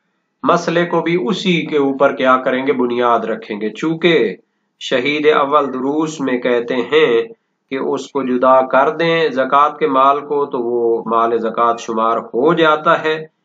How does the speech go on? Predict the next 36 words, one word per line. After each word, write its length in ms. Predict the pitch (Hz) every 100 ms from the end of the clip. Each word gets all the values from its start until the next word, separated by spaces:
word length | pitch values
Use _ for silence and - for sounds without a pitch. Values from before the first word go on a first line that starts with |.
| _ -
اب 380 | 165 185 165 151
ہم 140 | 139
کہتے 320 | 139 117 117
ہیں 200 | 120 117
کہ 80 | 127
اگر 460 | 165 147 160 123 98 - _ _ _
اپنے 380 | 131 123 127 123
شہر 360 | - 139 135 123
میں 180 | 120
فقیر 540 | 113 113 120 135 135 120
اور 160 | 110
مستحق 800 | 110 117 117 120 113 113 113 -
ہونے 220 | 113 117
کے 100 | 117
باوجود 640 | 110 113 113 113 139 151 135
اس 120 | 120 -
کو 140 | 117
جدا 340 | 110 107 117
کر 240 | 117 117 113
کے، 220 | - 113 110 - _ _ _
اے، 500 | 117 113 113 110 107 92
نقل 420 | 113 131 139 147
کیا 200 | 147 151
گیا 280 | 151 147 151
تو 140 | 131 120
وہ 240 | 127 120
کیا 240 | 120 110
ہوگا؟ 420 | 110 110 110 123 143 156 - _ _ _ _ _ -
اے، 260 | 110 110
اگرچہ 640 | 95 110 120 117 - 120 107
جائز 440 | 113 120 131 123
تو 100 | 139
نہیں 520 | 127 123 165 190 185 175
ہے 100 | 165
نقل 400 | 160 156 160 156
کرنا 320 | 139 120